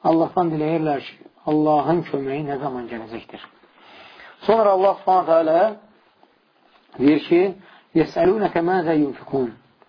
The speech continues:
Qul mə ənfaqtum min xeyrin fəlil valideyni vəl əqrabinə vəl yətəmə vəl məsəkini və ibnis səbil.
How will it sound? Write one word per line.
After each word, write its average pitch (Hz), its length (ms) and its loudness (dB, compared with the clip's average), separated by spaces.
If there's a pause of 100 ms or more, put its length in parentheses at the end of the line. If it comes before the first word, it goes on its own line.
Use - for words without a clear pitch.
(260)
Qul 190 200 2
mə 196 160 2
ənfaqtum 196 480 -2
min 160 160 0
xeyrin 170 560 2 (160)
fəlil 185 360 2
valideyni 170 680 2
vəl 180 240 0
əqrabinə 170 720 2
vəl 165 240 2
yətəmə 180 400 -2
vəl 170 240 2
məsəkini 160 640 -2
və 170 100 4
ibnis 147 260 -8
səbil. 120 300 -2